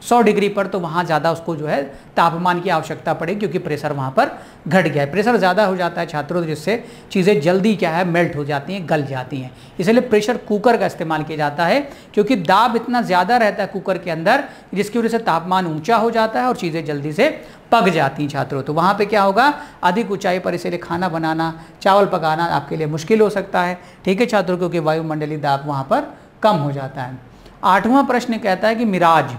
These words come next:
मिराज क्या है? मरीचिका, मृग तृष्टिका भी बोलते हैं इसको, ठीक है। मृग तृष्टिका, मृग मतलब होता है कस्तूरी मृग, तृष्टिका इसको बोलते हैं छात्रों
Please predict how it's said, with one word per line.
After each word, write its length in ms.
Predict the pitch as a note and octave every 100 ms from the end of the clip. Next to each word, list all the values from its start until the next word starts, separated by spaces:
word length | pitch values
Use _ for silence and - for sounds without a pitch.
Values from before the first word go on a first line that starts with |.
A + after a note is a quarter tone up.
| F3+
मिराज 300 | F#3+ A3 G#3
क्या 180 | A3+
है? 100 | A3+ A#3
मरीचिका, 580 | E3 E3 D#3+ D#3 G#3 - - - -
मृग 280 | F#3 A3+ A3+ A3
तृष्टिका 520 | F#3 E3+ - F3+ G#3+
भी 140 | A3 A3+
बोलते 320 | G#3 G#3+ A3
हैं 80 | G#3
इसको, 240 | - A#3
ठीक 240 | A#3+ C4+ C4+
है। 140 | E3 - - - F#3
मृग 200 | A#3+ G#3+
तृष्टिका, 440 | A#3 A3 A#3 C4
मृग 240 | D4 A3 G#3
मतलब 320 | G#3 G#3+ G3+
होता 180 | F3+ D4
है 60 |
कस्तूरी 420 | C#4+ G#3+ A3 G3
मृग, 300 | E3+ D3 C3 C3 - - -
तृष्टिका 440 | A3+ - B3 C#4
इसको 240 | C4 C4 B3
बोलते 300 | G#3+ G#3 A3+
हैं 60 |
छात्रों 400 | G3+ F#3 F3+ A#3+